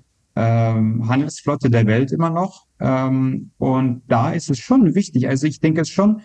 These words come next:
äh, dass Deutschland sollte meiner Meinung nach souveräner agieren. Und damit meine ich jetzt halt nicht souveräner im Sinne von,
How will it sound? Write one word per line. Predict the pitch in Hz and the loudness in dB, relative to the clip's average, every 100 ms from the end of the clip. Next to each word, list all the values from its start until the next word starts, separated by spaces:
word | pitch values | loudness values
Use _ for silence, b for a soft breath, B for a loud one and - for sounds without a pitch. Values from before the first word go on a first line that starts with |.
| B B B _ | B B B _
äh, | - 139 139 117 | 0 0 0 0
dass | 131 139 - - | -2 -2 -8 -12
Deutschland | - 120 123 156 - 170 165 170 175 - 196 | -2 2 2 0 -4 -2 -2 -2 -6 -8 -4
sollte | 165 120 131 156 143 | -2 2 0 2 2
meiner | 123 143 151 | 4 4 2
Meinung | 143 143 | 2 2
nach | 120 120 - - - _ - | 2 0 -10 -20 -20 _ -20
souveräner | - - 123 131 123 151 147 | -6 2 4 4 2 0 0
agieren. | 139 117 117 151 202 - | 0 2 4 4 2 0
Und | - 123 | 0 2
damit | 123 127 123 | 4 2 0
meine | 127 | 0
ich | 117 | 2
jetzt | 120 113 | 0 0
halt | 117 117 | -2 0
nicht | 135 135 - | -4 -4 -8
souveräner | - 117 123 113 120 139 131 | -8 -4 0 2 2 2 2
im | 120 117 110 | 2 2 2
Sinne | 123 123 | 2 0
von, | 120 120 117 | 0 0 0